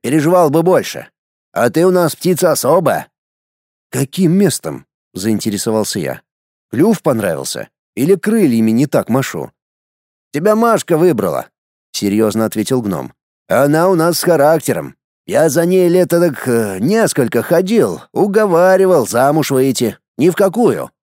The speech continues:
А ты за месяц девчонку уболтал». «Прости, я же не знал», — вежливо сказал я, не чувствуя угрызений совести. «Да брось», — засмеялся гном. «Я ведь тебе жизнью обязан.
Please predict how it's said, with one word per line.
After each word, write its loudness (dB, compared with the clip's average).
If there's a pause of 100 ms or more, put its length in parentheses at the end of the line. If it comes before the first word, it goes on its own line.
(280)
А 0
ты 4
за 2
месяц 2
девчонку 0
уболтал». 0 (760)
«Прости, -4
я -2
же -2
не 2
знал», — -2 (480)
вежливо 0
сказал -2
я, 0
не 0
чувствуя -2
угрызений 0
совести. -8 (560)
«Да -2
брось», — 0 (300)
засмеялся -2
гном. -8 (340)
«Я 2
ведь 2
тебе 0
жизнью 2
обязан. -2